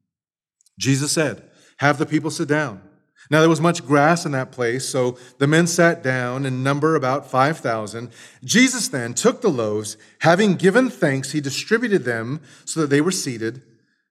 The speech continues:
Likewise also the fish, as much as they wanted, and they were filled. He said to his disciples, "Gather up the leftover pieces so that nothing will be lost." So they gathered them up,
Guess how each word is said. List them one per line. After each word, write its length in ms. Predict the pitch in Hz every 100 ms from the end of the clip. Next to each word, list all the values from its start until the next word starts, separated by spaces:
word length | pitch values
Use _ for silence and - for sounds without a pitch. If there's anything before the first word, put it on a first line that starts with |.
| _ 104
Likewise 580 | 143 240 247 226 185
also 460 | 175 269 269 160 139
the 80 | 165
fish, 560 | - 277 214 - - - _ _
as 240 | 180 202 170
much 360 | 175 233 254
as 460 | 208 185 196 196 165
they 200 | 202 208
wanted, 720 | 180 160 170 208 - 143 131
and 400 | 156 160 180 185
they 180 | 170 175
were 240 | 165 170
filled. 580 | 170 - 120 107 107 104 - _ _ _ _
He 100 | 165
said 280 | 139 165 165
to 80 | 151
his 200 | 143 131
disciples, 600 | 123 - 147 160 127 110
"Gather 500 | 113 151 180 180 185
up 160 | 185 185
the 40 |
leftover 500 | 165 175 175 185 180
pieces 500 | 185 139 117 131 120
so 80 | 127
that 160 | 117
nothing 480 | 117 139 170 180 170
will 160 | 151 147
be 180 | 147 139
lost." 540 | 104 101 95 - - - - _
So 160 | - 127
they 120 | 117
gathered 440 | 98 120 143 220
them 160 | 208 160
up, 320 | 110 - _